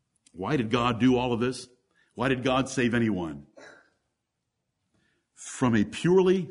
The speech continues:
legal, just standpoint,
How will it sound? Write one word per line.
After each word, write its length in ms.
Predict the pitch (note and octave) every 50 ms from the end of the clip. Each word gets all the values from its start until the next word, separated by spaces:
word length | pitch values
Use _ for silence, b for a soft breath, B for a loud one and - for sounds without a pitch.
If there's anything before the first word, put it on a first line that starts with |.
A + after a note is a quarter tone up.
| -
legal, 880 | - F#2+ G2 G2+ A#2 B2+ C#3+ C#3+ C#3 D3+ E3 F#3 F3 F3+ - - _ _ _ _ _ _ _ _ _ _ -
just 680 | E2 E2 F2 A2 A#2 A#2+ C#3 E3 - - - - - - _ _ _ _ _ _ _ _ _ _ _ _ _ _ _ _ _ _ _ _ _ _ _ _ _ _ _ _ _ _ _ _ _ _
standpoint, 1000 | - - - - - C#3 C3 B2 A2 G2 F2+ - G2+ F#2+ F#2 G#2 C3 C#3 - -